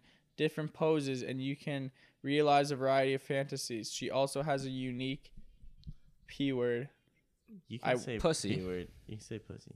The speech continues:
Speaker 1: I just didn't, I feel dirty when I say it. I don't, I didn't really. When my mom was listening to this and heard me say that, she would be very upset with me.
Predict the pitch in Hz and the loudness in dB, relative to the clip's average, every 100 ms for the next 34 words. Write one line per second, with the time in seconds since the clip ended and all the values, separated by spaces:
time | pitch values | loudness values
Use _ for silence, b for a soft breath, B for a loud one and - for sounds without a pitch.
0 | - 110 110 - 101 - - 127 110 - | -10 -10 -10 -14 -16 -12 -8 -6 -6 -6
1 | 107 104 101 104 - - 104 110 110 107 | -8 -6 -8 -8 -10 -8 -2 0 0 -4
2 | - 107 110 107 101 104 B B B - | -8 -10 -8 -8 -8 -10 B B B -8
3 | 123 127 143 135 127 127 127 117 123 - | -2 2 2 2 2 0 -2 -4 -6 -6
4 | 120 113 110 110 - 110 110 123 110 113 | -10 -10 -8 -8 -10 -16 -10 -8 -8 -10
5 | - 110 104 98 - - 107 107 98 98 | -8 -6 -6 -8 -8 -10 -10 -10 -8 -6
6 | 78 - - - 76 76 71 151 | -6 -8 -6 -6 -8 -10 -12 -14